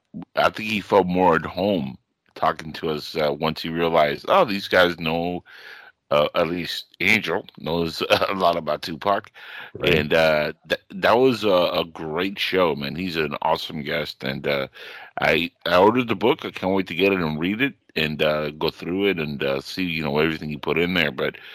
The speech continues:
Speaker 1: a fantastic guest. And really, that to me is, uh, my favorite show that you've done just because of the, the optics of it being about Tupac. Uh, but you, you know, you've had a lot of really good guests over the, uh, year and, uh,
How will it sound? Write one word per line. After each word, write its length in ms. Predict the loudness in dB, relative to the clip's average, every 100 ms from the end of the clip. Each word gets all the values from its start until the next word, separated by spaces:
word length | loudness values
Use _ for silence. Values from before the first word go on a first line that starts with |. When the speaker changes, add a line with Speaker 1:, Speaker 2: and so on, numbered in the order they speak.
| -20 -20 -18
Speaker 1:
a 60 | -2
fantastic 760 | 0 2 2 2 2 -4 -4
guest. 320 | 2 2 2
And 160 | -2 0
really, 180 | 0 2
that 180 | 2 2 -6
to 120 | -4 -2
me 180 | 0
is, 300 | -2 -4 -6 -4
uh, 200 | -2 -2
my 200 | -2 -2
favorite 340 | -2 -4 -4
show 160 | -2 -2
that 140 | 0
you've 220 | -4 -6 -2
done 180 | -2
just 340 | 2 0 0 -10
because 320 | -2 -2 0
of 80 | -4
the, 220 | -6 -8 -12 -16
the 240 | -14 -10 -2
optics 440 | -2 -2 -12 -10
of 140 | -6 -6
it 100 | -6
being 160 | -8
about 320 | -6 -6 -6 -8
Tupac. 560 | -12 -8 -6 -6 -12 _ -20 -18 -18 -2
Uh, 220 | 4 4
but 260 | 4 2 2
you, 140 | 2
you 240 | 2 -2 -4
know, 160 | -2
you've 180 | 0 0
had 180 | 0 0
a 40 |
lot 200 | 4 4
of 220 | 4 0 0
really 280 | 2 2
good 220 | 0 -4 -2
guests 380 | 0 0 0
over 200 | -6 -6
the, 280 | -8 -8 -4
uh, 20 |
year 560 | -4 -2 0 2 2 0
and, 240 | -4 -8
uh, 220 | -10 -8